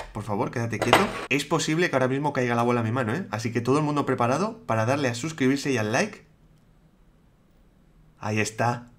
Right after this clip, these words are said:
ahí está. La bala, esa bala de cañón.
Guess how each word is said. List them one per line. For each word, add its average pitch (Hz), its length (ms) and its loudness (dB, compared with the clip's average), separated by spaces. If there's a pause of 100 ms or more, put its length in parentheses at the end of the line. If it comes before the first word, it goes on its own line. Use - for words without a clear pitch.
(120)
ahí 147 300 -4
está. 156 460 -6 (500)
La 151 260 2
bala, 160 460 -2 (280)
esa 135 340 -8
bala 139 260 -4
de 127 120 -6
cañón. 117 480 -6